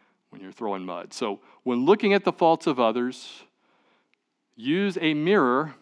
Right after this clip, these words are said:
and not a microscope. Look at yourself first. But in terms of rightly responding to criticism, may we deal with the criticism that comes in our life in a, in a balanced way before the Lord.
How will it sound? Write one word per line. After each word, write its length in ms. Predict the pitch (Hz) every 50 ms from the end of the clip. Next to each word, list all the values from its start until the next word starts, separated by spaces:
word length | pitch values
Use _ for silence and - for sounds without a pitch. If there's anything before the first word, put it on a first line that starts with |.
| _ _ _ _ -
and 100 | 123 117
not 160 | 127 135 139
a 40 | 123
microscope. 600 | 120 131 131 127 - 117 - - - 98 90 - _ _ _ _ _ _ _ _ _ _ _ _ _ _ _ _ _ _ _ _ _ _ _ _ _ _ _ _ _ _ _
Look 160 | 123 123 -
at 140 | 151 - -
yourself 400 | 143 123 - - 123 113 - -
first. 480 | - 113 95 101 - - - - _ _ _ _ _ - - - - _ -
But 120 | 127 123
in 120 | 123 127 123
terms 360 | - 170 175 175 185 160 147
of 140 | 135 113 113
rightly 400 | 123 139 165 196 190 180 180 175
responding 540 | 170 175 - - - 165 160 165 165 165
to 80 | 156 151
criticism, 720 | - - 151 139 131 - - - 120 101 113 110 107 101 - _ _ _ - - - - - _ _ _ _ _ _ _ -
may 140 | 139 160 165
we 260 | 151 175 214 233 208
deal 600 | 131 - 180 220 214 160 139 131 139 160 160 143 135
with 200 | 139 151 147 -
the 60 | 127
criticism 640 | - - 160 160 160 147 - 147 135 123 139 131 123
that 80 | 127
comes 280 | - - 131 127 123 135
in 80 | 135
our 100 | 131 127
life 300 | 120 107 110 107 - -
in 60 | 110 107
a, 120 | 104 107 -
in 160 | - 113 107
a 60 | 104
balanced 720 | 101 _ - 127 123 120 123 120 123 127 - - - - -
way 460 | 107 104 104 101 95 92 90 90 92 _ _ _ _ -
before 320 | 110 - - - 113 104
the 120 | 98 101
Lord. 360 | 95 92 90 87 87 82 -